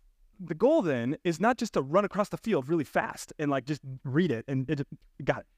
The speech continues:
It's, it's actually, you're using it as fodder and fuel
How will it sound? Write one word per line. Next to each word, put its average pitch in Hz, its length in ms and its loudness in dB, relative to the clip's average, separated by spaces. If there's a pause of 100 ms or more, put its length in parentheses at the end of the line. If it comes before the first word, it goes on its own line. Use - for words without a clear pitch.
It's, - 260 -2
it's 180 180 0
actually, 151 460 0 (360)
you're 190 160 0
using 247 420 2
it 190 100 0
as 147 180 0
fodder 262 440 2
and 147 220 -2
fuel 180 440 0